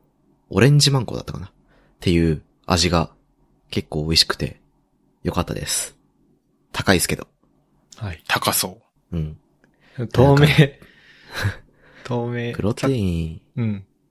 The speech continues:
Speaker 1: プロテイン、やっぱりね、めん、飲むのめんどくさいし、まずいとテンション上がらないし、継続して毎日飲まなきゃいけないもんだからさ、基本的に。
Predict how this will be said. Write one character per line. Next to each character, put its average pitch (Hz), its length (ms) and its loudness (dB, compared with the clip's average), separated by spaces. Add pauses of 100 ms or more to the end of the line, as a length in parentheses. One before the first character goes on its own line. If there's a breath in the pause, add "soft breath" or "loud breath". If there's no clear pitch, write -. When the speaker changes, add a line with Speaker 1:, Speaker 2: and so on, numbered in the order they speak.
(380)
Speaker 1:
プ - 120 -10
ロ 113 120 -2
テ 294 140 4
イ 87 320 0
ン、 85 60 -10
や 87 100 -10
っ - 60 -20 (100)
ぱ 92 120 0
り 85 200 -4
ね、 110 560 -10 (460)
め 95 140 -4
ん、 123 260 -6 (680)
飲 139 80 4
む 120 120 2
の 95 100 2
め 87 120 0
ん 92 220 -6
ど 95 120 -4
く - 100 -8
さ - 220 -2
い 82 120 -2
し、 80 600 -6 (680)
ま 87 160 0
ず 120 140 4
い 113 80 0
と 87 160 -2
テ 98 160 -2
ン 92 100 0
シ - 160 0
ョ 80 60 -2
ン 80 80 -4
上 82 60 -4
が 82 120 -2
ら 87 100 0
な 85 120 -2
い 82 80 -2
し、 - 380 -6 (600 soft breath)
継 131 200 2
続 135 200 2
し - 80 2
て 127 120 4
毎 123 180 0
日 90 220 4
飲 90 100 2
ま 117 100 4
な 92 80 4
き 87 80 0
ゃ - 20 4
い 78 60 -2
け - 80 2
な 85 80 6
い 85 60 4
も 87 120 2
ん 85 60 -2
だ 73 80 -4
か 78 120 -4
ら 78 60 -2
さ、 82 200 -6
基 - 100 -14
本 80 220 -10
的 78 220 -8
に。 82 160 -10